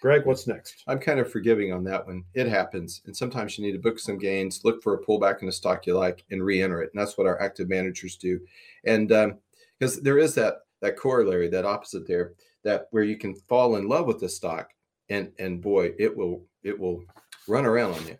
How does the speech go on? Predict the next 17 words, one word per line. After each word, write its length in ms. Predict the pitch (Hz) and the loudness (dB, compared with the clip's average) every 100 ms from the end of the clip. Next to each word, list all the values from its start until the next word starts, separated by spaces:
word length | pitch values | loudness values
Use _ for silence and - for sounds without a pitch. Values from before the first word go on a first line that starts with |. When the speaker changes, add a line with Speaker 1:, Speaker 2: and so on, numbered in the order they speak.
| - | -10
Speaker 2:
in 120 | 90 | -6
the 140 | 90 | -4
end. 160 | 90 82 | -4 -4
It 60 | 87 | -6
just 240 | 98 - | -8 -8
won't 180 | 95 82 | -8 -4
work 180 | 92 98 | -4 -2
out 220 | 92 - | -2 0
well. 240 | 92 90 - - | -2 -2 -8 0
Falling 300 | 123 135 110 | 2 4 2
in 60 | |
love 140 | 107 104 | 2 0
with 140 | 98 | -2
an 100 | 98 | -6
investment 520 | 95 92 90 98 87 | -2 -2 -2 -4 -8
is 140 | 87 92 | -8 -6
not 340 | 92 92 - | -4 -4 -6